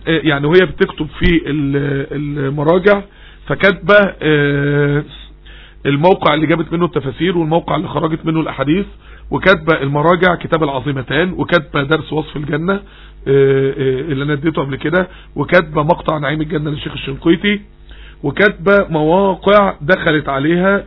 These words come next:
آه، خدت منها مصادر، ف، آه،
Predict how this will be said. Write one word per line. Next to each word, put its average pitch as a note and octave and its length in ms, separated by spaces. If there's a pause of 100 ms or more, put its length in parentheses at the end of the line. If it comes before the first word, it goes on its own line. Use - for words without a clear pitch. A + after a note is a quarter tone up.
(120)
آه، C#3 220
خدت D#3 340
منها D#3+ 380
مصادر، D3 440 (480)
ف، - 40
آه، G3+ 300